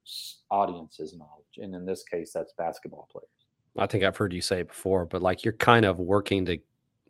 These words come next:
Speaker 2: work yourself out of a job
Speaker 1: Yes.
Speaker 2: from a, uh, from a,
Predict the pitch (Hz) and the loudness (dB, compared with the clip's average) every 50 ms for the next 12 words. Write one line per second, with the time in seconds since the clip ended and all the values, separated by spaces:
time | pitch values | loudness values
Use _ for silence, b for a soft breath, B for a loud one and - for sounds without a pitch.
0 | _ 90 87 98 98 - - 95 87 - - 92 87 - - 90 92 87 80 80 | _ -2 0 0 0 0 -2 -2 -2 0 2 2 2 2 2 2 2 2 0 -2
1 | 76 78 87 90 87 76 65 - - _ b b b b 101 107 139 147 - - | -2 0 0 2 2 0 -2 -4 -8 _ b b b b 8 10 10 10 10 8
2 | 110 107 104 98 - _ _ _ _ _ - 101 92 - - - - 101 98 85 | 4 2 2 0 -2 _ _ _ _ _ 0 0 0 0 -2 -2 0 2 2 0